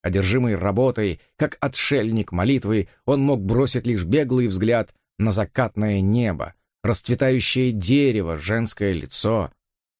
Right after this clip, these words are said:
Он отстранялся от всего этого, и теперь вид ее юного тела, волос, освещенных лучами солнца, прелестного живого лица пробудил едкое, необъяснимое раздражение, мучительно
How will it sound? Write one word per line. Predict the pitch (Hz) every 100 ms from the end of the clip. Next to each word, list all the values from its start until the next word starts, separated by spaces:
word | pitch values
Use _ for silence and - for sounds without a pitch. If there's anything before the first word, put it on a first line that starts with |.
| _
Он | 156 165 -
отстранялся | 165 - - 156 156 180 143 - 127
от | - 139
всего | - 131 139 127
этого, | 139 117 - 78 67
и | 82
теперь | - 87 120
вид | 90 73 113 147 -
ее | 87 87
юного | 80 85 135 110 76
тела, | 76 - 147 98 73
волос, | 71 78 123 131 - - _ _
освещенных | 98 - 110 - 127 113 101 -
лучами | 104 - 110 82
солнца, | - 139 139 - 123 107 - _ _ -
прелестного | 143 147 143 151 - 117 104 98
живого | 90 110 131 92
лица | 85 82 - 143
пробудил | - 113 113 110 147
едкое, | 95 73 151 - 113 95 - _ _ _
необъяснимое | 110 139 113 135 - 131 165 151 151
раздражение, | 156 135 113 147 131 170 127 95
мучительно | 92 127 - - 190 160 156 147